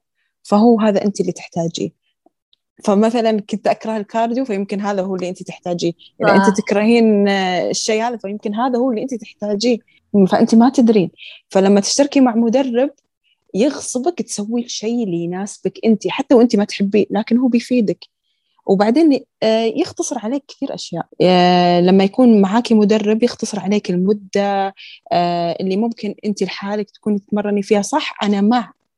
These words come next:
Speaker 1: مع إنك أنت تمرني نفسك، وأنا ما أقول لك روح اشتركي مع مدربين، لا، أنا أبغاك أنت تجربين لحالك، تدربين نفسك وتبحثين وتقرين،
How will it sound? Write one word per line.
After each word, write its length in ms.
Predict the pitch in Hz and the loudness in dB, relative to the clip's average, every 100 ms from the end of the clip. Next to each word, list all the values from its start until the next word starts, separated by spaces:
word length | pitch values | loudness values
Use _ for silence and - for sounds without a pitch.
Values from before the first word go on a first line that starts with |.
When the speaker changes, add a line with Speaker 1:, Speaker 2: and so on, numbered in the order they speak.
| _ | _
Speaker 1:
مع 300 | 190 202 175 - | -2 -2 -2 -8
إنك 240 | 190 185 226 | -6 -6 -4
أنت 160 | 262 | -4
تمرني 400 | 233 208 208 214 | -4 -6 -4 -4
نفسك، 460 | 208 208 - - - _ _ - _ _ | -4 -8 -10 -14 -20 _ _ -20 _ _
وأنا 260 | 170 202 208 | -8 -6 -4
ما 120 | 233 | -4
أقول 140 | 262 | -2
لك 100 | 247 | -4
روح 100 | 220 | -6
اشتركي 320 | - - - 196 | -8 -10 -6 -4
مع 100 | 175 | -2
مدربين، 640 | 185 180 185 190 170 165 | -2 -2 -4 -2 -2 0
لا، 180 | 180 - _ _ _ _ _ _ - | -2 -4 _ _ _ _ _ _ -10
أنا 200 | 190 185 | -6 -6
أبغاك 300 | 180 202 - | -6 -6 -6
أنت 200 | 208 - | -8 -8
تجربين 540 | 170 165 165 185 170 | -10 -8 0 2 4
لحالك، 540 | 160 - 175 160 151 - _ _ - | 0 -4 -4 -4 -6 -12 _ _ -4
تدربين 460 | 170 185 202 254 | 0 0 2 2
نفسك 440 | 269 285 - - - | 2 0 -6 -10 -14
وتبحثين 640 | - 220 - - 247 175 | -10 -8 -8 -6 -4 -4
وتقرين، 640 | - - 202 202 247 214 | -8 -6 -2 0 0 -2